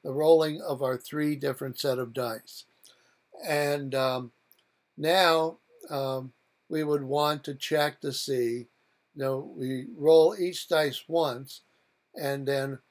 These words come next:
which die wins. If we compare a blue, uh, a red die, here's the red, and here's the blue, and here's the green. You know, it might be helpful, actually,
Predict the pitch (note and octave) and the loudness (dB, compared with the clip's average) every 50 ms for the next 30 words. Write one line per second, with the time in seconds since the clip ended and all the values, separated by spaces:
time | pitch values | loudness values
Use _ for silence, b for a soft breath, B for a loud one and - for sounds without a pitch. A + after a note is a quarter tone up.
0 | _ _ - F3 F#3+ F#3+ - - - F3 D#3+ D#3 D#3 D#3 D#3+ F3+ G3+ G3+ F3+ B2+ | _ _ -4 -4 -2 -2 -2 0 2 2 2 2 2 0 -2 -2 0 0 0 -2
1 | A2 G#2 - C3+ B2+ A#2+ C#3 C3+ - - C#3 C3 - - - D#3 D3+ D3+ D3 D3 | -4 -8 -10 -10 -8 -6 -8 -8 -8 -10 -10 -12 -8 -6 -4 -4 -2 0 0 0
2 | C#3+ C#3 B2 - _ _ _ _ _ _ _ _ - C#3+ B2+ C3 C#3+ D3 E3 F3 | -2 -2 -4 -8 _ _ _ _ _ _ _ _ -6 -6 -6 -2 0 4 4 6
3 | F3 F3 F3 E3+ E3+ E3+ E3 D#3 - _ _ _ _ _ _ _ - D3 C3+ C3+ | 6 6 6 6 4 2 0 -4 -8 _ _ _ _ _ _ _ -10 -6 -4 -4
4 | C3 C3 C3 C#3 - - D3 B2+ B2+ C3 D3 D#3+ F3 F3 E3+ E3+ E3 D3 C#3+ C3+ | -2 -2 -2 -4 -4 -4 -4 -4 0 4 8 10 10 10 8 6 2 2 0 2
5 | C3+ C3 B2+ B2+ C3+ B2 B2 C#3 D3 D#3 C#3+ - - E3+ D3 D#3 D#3+ D#3+ D#3 D3+ | 2 2 0 0 -2 -2 -4 -4 -4 -4 -6 -6 -8 -2 2 2 4 4 4 2
6 | C#3 C3 C3 C3+ _ _ _ _ _ _ _ _ _ - - C3+ C3 C3 A#2 D#3 | 2 0 -2 -8 _ _ _ _ _ _ _ _ _ -12 -10 -10 -8 -8 -6 -6
7 | D#3 D3+ C#3 - - C#3+ C3 B2 D3 D#3 D#3+ D3+ D3 C#3+ C#3 C#3+ C#3+ C3+ - _ | -4 -6 -6 -8 -10 -12 -6 -2 0 0 2 4 4 2 2 0 -2 -8 -12 _
8 | _ - C3 C3+ D3 D3 C#3+ B2+ - C#3+ C3+ B2 D3+ D#3+ D#3+ D3 C3 G#2+ - _ | _ -10 -8 -4 -2 -2 -2 -2 -4 -8 -6 -4 -2 -2 -2 -2 -4 -6 -10 _
9 | b b b b b b b b _ - E3 E3+ E3 E3 F3+ - F3 D3 D3 D3+ | b b b b b b b b _ -4 0 4 4 4 4 2 0 -4 -4 -2
10 | D3+ D#3 F3 G#3 A#3+ C4 A3 - F3 D3+ C#3+ B2+ B2 B2 A#2+ A#2+ - - B2+ A#2 | 0 2 4 4 4 2 -2 -6 -6 -6 -4 -2 -2 -2 -4 -4 -6 -6 -6 -6
11 | A#2 - E4 - C#3 C3+ C#3 C3 - - C#3 B2 B2 B2 A#2+ | -6 -8 -8 -6 -6 -4 -4 -6 -6 -6 -6 -4 -4 -4 -6